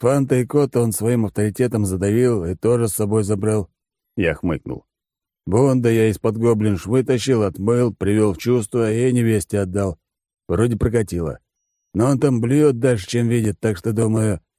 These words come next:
они уже к регистрации подтянутся». Я хмыкнул ещё раз.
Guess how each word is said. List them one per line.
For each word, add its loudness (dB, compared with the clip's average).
они 0
уже 0
к -6
регистрации 0
подтянутся». -6
Я -2
хмыкнул 0
ещё -2
раз. -10